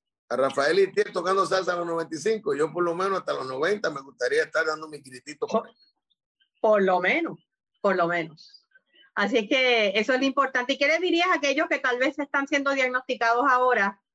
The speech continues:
Speaker 2: y que les está entrando, ¿verdad?, el, el temblequeo, como tal vez tú lo sentiste en aquel momento hace catorce años?
Speaker 1: Bueno, lo primero es que no es el fin del mundo.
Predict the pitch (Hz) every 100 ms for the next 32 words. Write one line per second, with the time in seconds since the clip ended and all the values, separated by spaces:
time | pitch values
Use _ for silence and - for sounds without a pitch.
0 | _ _ _ _ - 226 202 220 220 214
1 | 220 285 220 220 240 247 254 254 240 226
2 | 214 233 233 214 202 185 170 196 190 185
3 | 202 202 202 214 233 202 190 175 _ _
4 | _ _ _ _ _ - 220 214 214 226
5 | 285 247 240 269 220 240 240 220 220 220
6 | 214 208 214 214 196 196 196 208 226 175
7 | 165 _ _ _ _ _ _ - 170 156
8 | 139 139 156 180 - 147 143 147 147 151
9 | 151 147 143 123 117 -